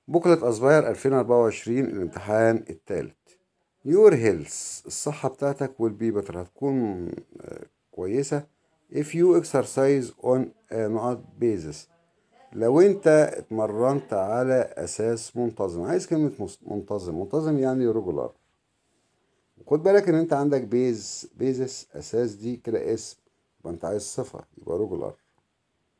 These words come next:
طب جرادولي، جرادولي تدريجيا، وده حال مش نافع، مش عايزينه، احنا عايزين الصفة. جرادوال تدريجي، آه، صفة.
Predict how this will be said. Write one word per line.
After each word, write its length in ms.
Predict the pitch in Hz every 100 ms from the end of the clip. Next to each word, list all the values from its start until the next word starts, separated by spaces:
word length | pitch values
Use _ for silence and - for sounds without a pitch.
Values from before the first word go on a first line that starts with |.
| _ _ _
طب 120 | 85
جرادولي، 680 | 90 135 160 156 147 151 143 - _ _
جرادولي 360 | 95 113 135 135
تدريجيا، 760 | 113 104 101 101 123 131 127 117 _
وده 200 | - -
حال 320 | - 117 104
مش 200 | 90 -
نافع، 320 | 104 107 -
مش 180 | 67 -
عايزينه، 400 | 78 82 107 101
احنا 160 | 82 78
عايزين 200 | 82 110
الصفة. 440 | - - - - _ _ _ _ _ _
جرادوال 460 | 104 123 135 139 131
تدريجي، 680 | - 92 110 117 90 78 67 _ _ _ _ _ _ _ -
آه، 440 | - 76 78 78 76
صفة. 380 | - 127 82